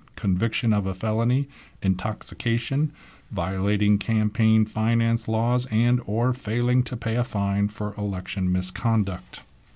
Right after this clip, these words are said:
Cornett has sued the city for wrongful removal, with his attorney Mike Malloy arguing that Cornett wasn't given enough time to prepare a legal defense before his removal hearing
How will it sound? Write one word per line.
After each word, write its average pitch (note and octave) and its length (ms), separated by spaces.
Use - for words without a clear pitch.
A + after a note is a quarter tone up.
Cornett A#2+ 400
has C3 180
sued B2+ 300
the B2+ 80
city A#2 320
for A#2 180
wrongful G#2+ 460
removal, A2+ 640
with G2+ 220
his G#2 240
attorney G#2+ 480
Mike G2+ 400
Malloy G#2 500
arguing G2+ 800
that G2+ 240
Cornett G#2 440
wasn't G2+ 360
given G#2 260
enough G#2 320
time A2+ 400
to - 140
prepare A2 400
a G2+ 80
legal G#2+ 260
defense A#2 520
before G2+ 420
his G2 120
removal G#2+ 500
hearing G2+ 460